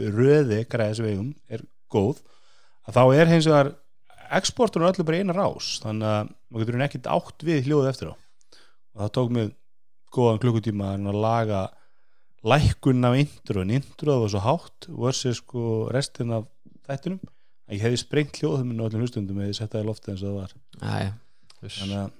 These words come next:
Speaker 1: en heilt yfir held ég að hljó-, við hljómum betur, en það er svona aðeins, það er aðeins að meira fyrir því.
Speaker 2: Já, já.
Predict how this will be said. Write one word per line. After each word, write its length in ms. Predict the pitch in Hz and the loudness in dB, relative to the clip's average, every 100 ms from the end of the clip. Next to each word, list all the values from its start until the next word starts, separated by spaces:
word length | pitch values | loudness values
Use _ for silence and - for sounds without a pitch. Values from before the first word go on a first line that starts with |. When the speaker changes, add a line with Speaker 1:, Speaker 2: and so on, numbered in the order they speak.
| - - - | -20 -20 -8
Speaker 1:
en 100 | 101 | 2
heilt 240 | 135 160 - | 2 2 4
yfir 140 | 180 | 4
held 160 | 170 165 | 4 2
ég 60 | 156 | 2
að 80 | 147 | 2
hljó-, 140 | 165 | 2
við 100 | 143 | 2
hljómum 300 | 156 180 139 | 2 2 0
betur, 300 | 120 110 92 92 | 0 -2 -4 -6
en 80 | |
það 80 | 92 107 | -6 -6
er 20 | |
svona 200 | 110 113 120 | -4 -4 -2
aðeins, 240 | 117 110 - - - - - - - - | -2 -4 -6 -8 -16 -20 -20 -20 -20 -20
það 180 | - 110 | -12 -2
er 40 | 113 | -2
aðeins 120 | 113 | 0
að 140 | 113 | -2
meira 160 | 113 107 | -2 -4
fyrir 140 | 113 | -6
því. 80 | 92 95 - - - - - | -6 -10 -20 -20 -20 -20 -2
Speaker 2:
Já, 80 | 113 | 6
já. 80 | 110 | 8